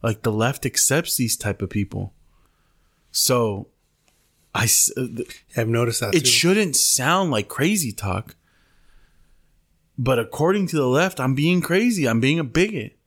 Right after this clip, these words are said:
Speaker 1: Because I condemn somebody whose sexual orientation is pedophile.
Speaker 2: Fuck
Speaker 1: Doesn't
Speaker 2: that.
Speaker 1: that sound fucking crazy?
Speaker 2: Keep condemning them.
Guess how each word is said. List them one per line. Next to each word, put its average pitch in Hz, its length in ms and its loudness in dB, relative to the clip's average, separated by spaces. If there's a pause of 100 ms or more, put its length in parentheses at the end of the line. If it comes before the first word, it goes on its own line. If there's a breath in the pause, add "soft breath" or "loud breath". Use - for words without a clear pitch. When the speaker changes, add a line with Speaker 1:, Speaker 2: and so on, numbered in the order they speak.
(680)
Speaker 1:
Because 131 200 -2
I 147 80 2
condemn 139 920 0 (920 soft breath)
somebody 139 340 0
whose 127 200 0
sexual 135 320 0
orientation 127 580 0
is 110 120 0
pedophile. 98 680 -2 (800)
Speaker 2:
Fuck - 340 -4
Speaker 1:
Doesn't 156 280 0
Speaker 2:
that. 175 80 2
Speaker 1:
that 180 80 0
sound 170 340 0
fucking 180 320 -2
crazy? 156 460 -2
Speaker 2:
Keep - 280 -4
condemning 135 440 0
them. 110 180 -4